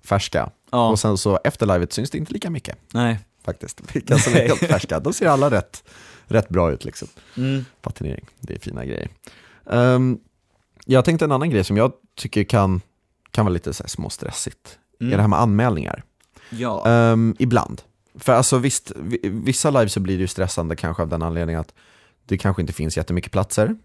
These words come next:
Speaker 2: Mm.
Speaker 1: Och man vill väldigt, väldigt gärna åka på det här livet. Ehm,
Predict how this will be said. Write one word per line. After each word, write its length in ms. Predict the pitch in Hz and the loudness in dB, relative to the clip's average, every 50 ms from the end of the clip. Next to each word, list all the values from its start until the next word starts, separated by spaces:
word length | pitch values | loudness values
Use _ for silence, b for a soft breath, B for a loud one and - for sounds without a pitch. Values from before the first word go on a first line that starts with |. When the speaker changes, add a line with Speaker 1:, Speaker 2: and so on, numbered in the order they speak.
| _ _ _ - | _ _ _ -8
Speaker 2:
Mm. 160 | - 110 110 | -4 -2 -2
Speaker 1:
Och 60 | 113 95 | 0 0
man 260 | 92 90 87 85 73 - | 0 0 0 -2 -4 -4
vill 180 | - 98 82 87 | -4 -4 -2 -4
väldigt, 600 | 78 71 76 92 85 82 80 80 80 78 78 - | -4 -4 -4 -2 -2 -2 -2 -4 -4 -6 -6 -6
väldigt 200 | - 78 78 80 | -6 -6 -6 -4
gärna 200 | - 82 78 76 | -4 -6 -4 -6
åka 180 | 76 73 - - | -8 -8 -10 -8
på 100 | - 95 | -6 -4
det 60 | 85 85 | -4 -2
här 100 | 90 92 | -2 -2
livet. 360 | 92 98 131 180 - - - _ _ B B B B B B B B B B B B B B - | -2 -2 -4 -6 -10 -18 -20 _ _ B B B B B B B B B B B B B B 0
Ehm, 600 | 117 117 113 110 110 107 107 104 104 101 101 92 | 2 2 4 4 4 4 4 2 2 2 0 -2